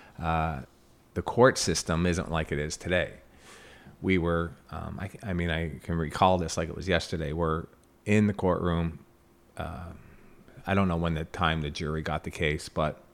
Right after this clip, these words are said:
it was, like, probably mid-afternoon, um, after closings and instructions. And we stayed until about one o'clock in the morning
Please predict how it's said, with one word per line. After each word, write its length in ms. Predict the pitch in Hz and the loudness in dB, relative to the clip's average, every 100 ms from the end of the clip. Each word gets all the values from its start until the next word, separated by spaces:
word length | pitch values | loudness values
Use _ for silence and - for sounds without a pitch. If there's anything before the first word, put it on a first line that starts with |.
| _ _ | _ _
it 80 | 101 | -2
was, 220 | 82 82 | 0 -2
like, 160 | 85 82 | -6 -4
probably 380 | - 80 82 73 | 0 2 2 -2
mid-afternoon, 760 | 82 85 78 - 85 78 69 - - - - | 0 0 0 -2 -4 -4 -4 -10 -20 -20 -10
um, 380 | 76 76 71 80 - - - | -8 -8 -10 -12 -18 -18 -6
after 260 | 78 - | -4 -4
closings 680 | - 85 76 80 80 80 76 | -4 -2 0 0 -2 -4 -4
and 220 | 76 71 - | -6 -8 -10
instructions. 680 | 101 76 - 76 - 71 67 - - - - - - - - - | -8 -8 -4 -4 -4 -10 -14 -20 -20 -20 -20 -20 -20 -20 -14 -2
And 220 | 92 90 | 0 2
we 100 | 87 | 2
stayed 720 | - - 104 107 92 82 73 - | 2 6 8 10 10 8 2 -2
until 320 | 85 - 90 | -2 0 0
about 280 | 82 73 82 | 2 0 0
one 180 | 85 82 | 0 0
o'clock 340 | - 73 - | 0 -2 -2
in 80 | 82 | 0
the 60 | |
morning 380 | 92 135 151 60 | 2 2 2 -2